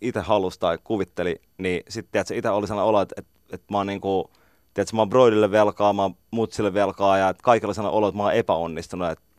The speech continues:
mulla tuli siis monen vuoden sellainen niinku todella paha masennus. Seuraa vieläkin. Mut se just, että on, tuli sellainen olo, että on pettänyt kaikki. Niin tota, en mä oo pystynyt kuuntelemaan sitä plättää.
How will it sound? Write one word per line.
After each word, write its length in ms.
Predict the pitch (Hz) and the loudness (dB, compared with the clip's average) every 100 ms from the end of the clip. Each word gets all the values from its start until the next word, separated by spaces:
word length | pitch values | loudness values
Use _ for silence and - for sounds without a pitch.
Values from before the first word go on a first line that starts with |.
| _ | _
mulla 160 | 95 98 | -8 -6
tuli 140 | 101 - | -8 -10
siis 200 | 113 - | -12 -4
monen 280 | 139 123 101 | -2 0 2
vuoden 320 | 131 98 87 | 2 2 0
sellainen 280 | 90 82 87 | -6 -8 -8
niinku 380 | 85 82 85 - _ _ _ _ | -8 -8 -10 -10 _ _ _ _
todella 260 | - 120 95 | 2 2 2
paha 220 | - 85 | 0 -2
masennus. 540 | 90 92 98 - 85 - _ - 98 - 95 | 0 -4 -6 -12 -16 -20 _ -20 -20 -18 -8
Seuraa 380 | - 127 110 | 0 2 4
vieläkin. 480 | 110 101 78 - 69 - _ _ _ _ | 4 2 0 -6 -12 -14 _ _ _ _
Mut 180 | 104 104 - | -8 -6 -4
se 120 | - | 0
just, 160 | 117 - | 0 0
että 140 | 80 | -2
on, 140 | 120 - _ _ - | -2 -4 _ _ -2
tuli 160 | 131 | 0
sellainen 220 | 117 117 | 0 2
olo, 100 | 123 | 4
että 100 | 104 | 4
on 100 | 101 - | 0 0
pettänyt 400 | 127 - 85 82 | 0 0 -6 -6
kaikki. 480 | - 87 - - 76 - _ _ _ _ _ _ _ _ _ _ _ _ _ _ _ _ _ _ | -8 -8 -8 -14 -16 -16 _ _ _ _ _ _ _ _ _ _ _ _ _ _ _ _ _ _
Niin 120 | 117 101 | -8 -6
tota, 380 | 98 104 95 - _ _ _ _ _ 123 - | -2 0 0 -2 _ _ _ _ _ -18 -8
en 100 | 139 | -2
mä 40 | |
oo 40 | 131 | -2
pystynyt 300 | 147 147 135 | -2 -6 -4
kuuntelemaan 320 | 156 117 80 | -2 -2 -4
sitä 120 | - | -4
plättää. 440 | - 107 - 65 | -2 -2 -2 -8